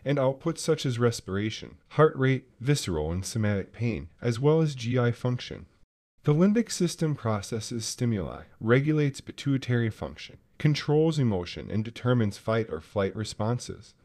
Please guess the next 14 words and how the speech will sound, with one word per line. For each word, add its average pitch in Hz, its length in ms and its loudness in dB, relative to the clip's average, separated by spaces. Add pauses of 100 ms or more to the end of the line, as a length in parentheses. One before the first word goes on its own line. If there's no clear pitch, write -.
(440)
The 151 120 0
cortical 208 480 2
system, - 500 -6 (100)
including 160 540 2
the 143 80 0
prefrontal 123 560 -2
cortex 78 500 -6
or 69 120 -4
P 139 260 -2
F 135 100 2
C, 110 360 -4 (100)
controls 123 560 0
conscious 107 480 -4
thought, 80 320 -4